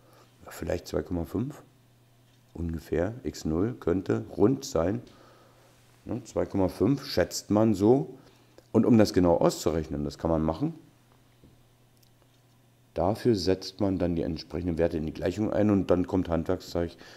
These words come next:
man rechnet es einfach um. Das ist dann nicht mehr so schlimm. Na, mal sehen. Also dieses Einsetzen, das werde ich dann gleich machen, dieses Handwerkszeug. So,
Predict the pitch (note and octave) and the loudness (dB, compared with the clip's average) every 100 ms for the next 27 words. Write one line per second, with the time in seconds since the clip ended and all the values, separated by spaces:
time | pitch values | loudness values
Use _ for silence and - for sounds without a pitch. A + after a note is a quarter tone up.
0 | - F#2 F2+ F2+ F2+ - D#2 D2+ D#2 - | -2 2 2 2 0 -2 -4 -6 -8 -10
1 | C#2 - _ _ _ _ - D#2+ E2 F2+ | -14 -18 _ _ _ _ -10 -8 -2 2
2 | F#2 F2 E2+ D#2+ D#2 D2 - _ _ _ | 2 0 -2 -4 -4 -6 -8 _ _ _
3 | _ _ _ _ _ _ _ _ _ _ | _ _ _ _ _ _ _ _ _ _
4 | _ _ _ _ _ _ _ _ _ _ | _ _ _ _ _ _ _ _ _ _
5 | _ - G2 F#2+ F#2+ G2 D#2+ C#2 - - | _ -16 -6 -2 0 2 0 -2 -8 -20
6 | - - - - - - - _ - - | -20 -20 -20 -20 -20 -20 -20 _ 2 8
7 | - - - - - - - _ - _ | 8 8 2 2 -2 -14 -20 _ -20 _
8 | _ - _ _ _ - - D#2+ D#2 D#2+ | _ -20 _ _ _ -16 -8 -6 -4 -4
9 | E2 E2+ - E2 F#2+ G#2+ F2+ - - D#2+ | -4 -6 -6 -2 2 2 2 -2 -4 -4
10 | D#2 F2 F2+ F2 E2 D#2+ D#2 E2 D2+ C2+ | 0 0 2 0 -2 -2 -2 -4 -6 -10
11 | - C2+ C#2+ - D#2+ D2+ D#2 - - - | -10 -12 -10 -6 -6 -4 -8 -8 -14 -12
12 | C#2 - - - F2 C3 | -12 -16 -14 -6 -4 -4